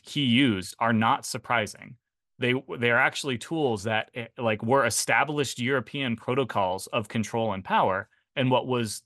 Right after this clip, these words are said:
what was mind-blowing to Europe is that he practiced them in Europe. Um, and I think there's something interesting in particularly, like, at, with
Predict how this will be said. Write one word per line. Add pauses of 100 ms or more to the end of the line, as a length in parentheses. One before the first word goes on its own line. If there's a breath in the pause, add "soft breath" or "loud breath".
(120)
what
was
mind-blowing
to
Europe
is
that
he
practiced
them
in
Europe. (640)
Um, (640)
and
I
think
there's
something
interesting
in
particularly,
like,
at,
with